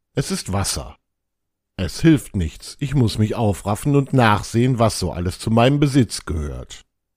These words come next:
Ich öffne die Scheune, in der ein John Deere Aufsitzrasenmäher und ein alter Fendt-Traktor steht. Beides in recht gutem Zustand. Ansonsten jede Menge Gartengeräte, von denen ich einige noch nie gesehen habe.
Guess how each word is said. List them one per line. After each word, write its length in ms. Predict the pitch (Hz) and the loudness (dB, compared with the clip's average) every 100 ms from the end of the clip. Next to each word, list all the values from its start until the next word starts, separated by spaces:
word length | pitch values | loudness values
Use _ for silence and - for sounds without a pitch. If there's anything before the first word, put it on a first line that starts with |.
| _ _ _ _ | _ _ _ _
Ich 100 | - | -2
öffne 260 | 160 180 131 | 0 2 0
die 120 | 95 | -2
Scheune, 480 | - - 120 127 135 | 0 4 6 4 2
in 140 | 117 | 0
der 160 | 117 98 | 0 0
ein 140 | 101 | 0
John 260 | 92 98 98 | 0 0 0
Deere 260 | 98 107 58 | 2 0 0
Aufsitzrasenmäher 1160 | 85 90 - 113 - 117 123 127 135 143 147 | -4 -6 -4 -6 -2 0 0 2 2 4 4
und 160 | 143 - | 0 -2
ein 140 | 160 | -2
alter 340 | 104 123 165 156 | 2 2 2 0
Fendt-Traktor 800 | - 160 151 - 90 - 82 71 | 2 2 2 -2 -6 -6 -8 -8
steht. 580 | - - 64 58 - - _ _ _ _ | -8 -10 -10 -12 -18 -20 _ _ _ _
Beides 380 | - 139 107 104 | 4 4 4 0
in 120 | 120 | -2
recht 220 | 113 120 - | 0 0 2
gutem 320 | 139 139 151 | 0 0 -4
Zustand. 840 | - 170 123 - 69 64 - - _ _ _ - | 0 0 0 -6 -8 -10 -18 -20 _ _ _ 0
Ansonsten 680 | 175 156 170 165 - 170 | 0 4 4 4 -2 -2
jede 220 | 156 156 | 2 2
Menge 280 | 151 151 160 | 2 2 0
Gartengeräte, 920 | 131 110 104 98 110 113 110 123 127 143 | 2 4 4 2 0 0 2 0 0 -2
von 220 | 143 135 | -2 2
denen 240 | 143 143 | 2 2
ich 180 | 127 - | 0 0
einige 420 | 107 101 104 113 | 0 2 2 2
noch 200 | 127 127 | 2 4
nie 240 | 123 131 101 | 4 4 2
gesehen 560 | 87 98 127 73 73 | -2 0 0 -2 -6
habe. 320 | 67 65 71 | -10 -10 -12